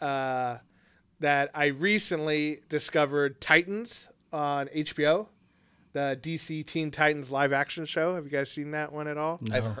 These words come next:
Speaker 3: I heard of it. I haven't
Speaker 2: Yeah.
Speaker 3: watched it.
Speaker 1: Yeah, it is amazing. I actually really like it.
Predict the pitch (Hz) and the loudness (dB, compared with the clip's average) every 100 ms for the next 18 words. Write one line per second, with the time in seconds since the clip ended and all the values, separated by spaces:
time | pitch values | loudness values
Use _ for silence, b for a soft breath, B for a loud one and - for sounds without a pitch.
0 | - 139 127 - 135 131 127 120 107 98 | 0 2 2 2 -2 -2 -2 -6 -8 -10
1 | 87 127 123 101 135 127 120 _ - 170 | -2 2 2 0 -6 -10 -12 _ 4 6
2 | 202 - 165 160 160 165 160 - - 147 | 6 4 2 4 4 4 0 -4 -2 2
3 | 151 151 135 139 - - _ - 160 208 | 4 2 0 -2 -6 -16 _ 6 8 10
4 | 220 147 143 156 143 151 151 - | 6 0 4 4 6 2 2 -6